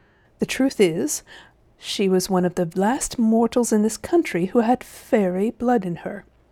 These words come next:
She said there had been two others in her time. One was a duchess, and the other a charwoman. In fact, Diggory, you are now talking to the last man, possibly, who really had a fairy godmother. There, that will be something for you to remember when you are an old man yourself."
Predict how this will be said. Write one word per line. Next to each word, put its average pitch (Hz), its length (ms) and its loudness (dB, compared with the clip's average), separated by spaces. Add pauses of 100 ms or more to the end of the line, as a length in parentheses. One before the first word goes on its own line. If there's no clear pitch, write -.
She - 180 -4
said 196 240 0
there 165 140 0
had 160 120 -6
been 160 140 -6
two 180 260 0
others 170 380 -2
in 170 140 0
her 175 120 0
time. 180 640 -4
One 180 480 -2
was 165 160 -4
a 170 60 -2
duchess, - 480 -6
and 170 320 -6
the 233 160 -2
other 208 200 0
a 196 120 -8
charwoman. 156 800 -6 (260)
In 226 100 4
fact, 302 440 2
Diggory, 214 400 4 (220)
you 240 160 6
are 240 60 10
now 262 220 4
talking 247 380 2
to - 100 -10
the 202 80 2
last 196 420 2
man, 190 420 -2 (100)
possibly, 165 580 -2 (440)
who 214 300 4
really 233 440 4
had 175 420 -2
a 240 80 2
fairy 151 640 -4
godmother. 185 680 0 (300)
There, 156 380 0 (300)
that 190 140 2
will 208 80 6
be 185 120 2
something 180 320 0
for 196 120 0
you 185 100 6
to 190 100 8
remember 226 440 6
when 196 180 4
you 277 260 4
are 190 140 4
an 190 100 4
old 196 180 2
man 220 220 2
yourself." 269 600 -2